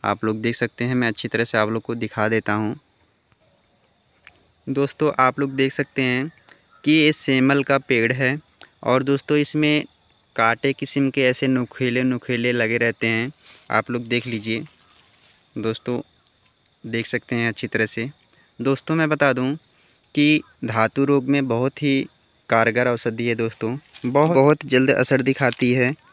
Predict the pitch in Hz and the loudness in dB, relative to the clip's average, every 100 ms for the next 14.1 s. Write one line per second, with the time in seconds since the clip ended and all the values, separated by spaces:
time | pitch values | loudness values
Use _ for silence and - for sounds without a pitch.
0 | - - - 123 127 135 139 147 147 156 | -20 -20 -6 0 2 4 4 2 2 2
1 | 160 156 143 151 - 131 131 135 135 135 | 2 2 2 0 0 2 4 4 2 2
2 | 131 127 - 123 120 123 117 151 - - | 0 0 -2 -2 0 0 0 -4 -16 -20
3 | _ 127 127 131 - 127 143 - _ _ | _ 2 4 2 2 0 0 -6 _ _
4 | - 131 151 143 151 147 147 143 139 131 | -6 2 2 4 2 2 2 2 0 0
5 | 135 135 131 156 _ _ 123 113 117 123 | 0 0 -2 -4 _ _ -2 2 4 2
6 | 139 131 - 127 123 120 - 127 - 127 | 0 -2 0 0 0 0 2 -2 2 0
7 | 117 127 127 160 - - 131 143 165 - | 2 0 0 -2 -16 -4 2 4 4 0
8 | 131 139 208 - _ _ 120 120 110 156 | 2 2 2 -8 _ _ 0 2 2 -4
9 | 185 - 123 104 104 95 92 95 98 - | -6 -6 -2 0 0 2 2 2 -2 -6
10 | _ _ _ _ _ _ _ _ _ _ | _ _ _ _ _ _ _ _ _ _
11 | _ _ - _ _ 113 131 - 147 139 | _ _ -20 _ _ 0 0 2 -2 -2
12 | - _ _ - 110 117 135 131 127 139 | -6 _ _ 0 0 2 2 2 0 0
13 | 131 - 143 120 117 120 120 123 117 123 | -2 -2 0 0 2 2 2 0 -2 -2